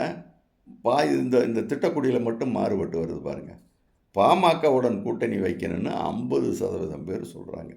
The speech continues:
இந்த, இந்த திட்டக்குடியில அதிமுகவினர் ஐம்பது சதவீதம் பேர் பாமகவோட வைக்கணுங்கிறாங்க. மீதி பேர் கருத்து இல்லைங்கிறாங்க.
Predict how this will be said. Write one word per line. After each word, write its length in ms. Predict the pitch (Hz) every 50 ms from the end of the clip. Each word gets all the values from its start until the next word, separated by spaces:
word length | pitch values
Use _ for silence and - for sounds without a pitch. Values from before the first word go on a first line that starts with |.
| - _ -
இந்த, 220 | 98 92 85 82 80 76 - - - - - _ _ _ _ _ _ _ _ _ _
இந்த 300 | - - 90 95 92 92 85 82 - 82 -
திட்டக்குடியில 600 | - - 87 - 139 - 117 101 98 92 87 76 82 113 - - 67 82 95
அதிமுகவினர் 800 | 113 120 120 - - - 87 87 87 90 87 85 82 82 92 - - - - - _ _ _
ஐம்பது 440 | - - 87 120 - 160 156 147 123
சதவீதம் 460 | 104 107 110 110 110 104 92 87 87
பேர் 200 | 92 156 170 170
பாமகவோட 640 | - - 113 139 - - 147 - - 123 107 98 92 85
வைக்கணுங்கிறாங்க. 760 | 82 82 - - 82 80 82 82 - - - - - - - - - _ _ _ _ _ _ _ _ _ _ _ -
மீதி 440 | - - 143 190 214 196 190 170
பேர் 260 | - - 123 127 - -
கருத்து 360 | - - 113 131 - - 131
இல்லைங்கிறாங்க. 560 | 117 95 87 87 80 76 69 71 71 67 67